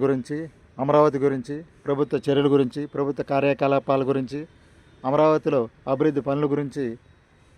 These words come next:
ఏపీ అమరావతి ఛానల్ ద్వారా మీరు వీక్షించవచ్చు. మనం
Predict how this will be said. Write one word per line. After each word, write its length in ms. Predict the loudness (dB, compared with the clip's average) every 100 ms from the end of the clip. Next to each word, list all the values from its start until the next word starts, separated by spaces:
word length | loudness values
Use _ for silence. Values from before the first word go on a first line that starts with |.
| _ _ -2
ఏపీ 340 | -2 0 -6 -6 -12 _ -10
అమరావతి 380 | 0 2 2 0 -4
ఛానల్ 260 | -2 0 0
ద్వారా 200 | 0 -2 -8 _ -6
మీరు 160 | -2
వీక్షించవచ్చు. 720 | -2 -4 -8 -2 -2 -2 -10 -12 _ _ _ _ _ _ _ _ _ _ _ _ _ _ _ _ _ _ _ _ _ _ _ _
మనం 180 | -2 0